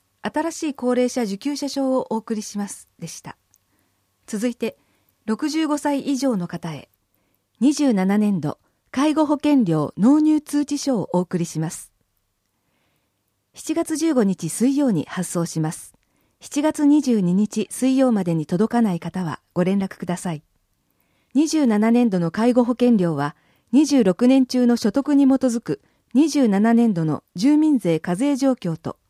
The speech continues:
二十七年四月一日現在の世帯状況で計算します。二十七年四月以降に新宿区に転入した方や、六十五歳になった方は、資格を取得した日の世帯状況で計算しています。なお、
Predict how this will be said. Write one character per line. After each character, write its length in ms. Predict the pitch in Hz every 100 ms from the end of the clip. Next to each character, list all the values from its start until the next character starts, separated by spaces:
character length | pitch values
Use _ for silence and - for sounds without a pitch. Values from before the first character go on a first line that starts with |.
| _ _ _ _ -
二 160 | 277
十 180 | 269 240
七 240 | 190 196 226
年 200 | 190 170
四 120 | 208
月 200 | 247 -
一 240 | - 262
日 200 | 262 254 247
現 200 | 247 196
在 180 | 175
の 140 | 147 147
世 160 | - 190
帯 180 | 277 285
状 160 | 285 277
況 200 | 214 160
で 120 | 151
計 180 | 165 156
算 180 | 151
し 140 | 151 147
ま 100 | 151
す。 220 | - - _ _ _ _ _ _ -
二 140 | 339
十 180 | 330 285
七 240 | 214 220
年 160 | 208 185
四 140 | -
月 260 | 240 277 269
以 80 | 269
降 220 | 208 175
に 160 | 147 -
新 240 | - 294
宿 200 | 285 -
区 100 | -
に 100 | 220
転 180 | 196 240
入 180 | 247 240
し 80 | -
た 100 | 226
方 220 | 226 202
や、 160 | 151 - _ _ _ -
六 260 | 196 285
十 180 | 277 311
五 100 | 311
歳 200 | 285 226
に 120 | 170
な 100 | 175
っ 60 | 220
た 100 | 175
方 240 | 165 175
は、 180 | 151 143 _ _
資 100 | -
格 300 | 285 277 277
を 80 | 269
取 100 | -
得 220 | 311 302
し 100 | -
た 100 | 285
日 140 | 269
の 180 | 247 170 -
世 220 | - 202
帯 160 | 269 294
状 160 | 302
況 240 | 285 202 170
で 100 | 147
計 200 | 180 170
算 180 | 156 156
し 100 | -
て 100 | 147
い 60 |
ま 140 | 139 143
す。 300 | - - _ _ _ _ -
な 160 | 220
お、 80 | 185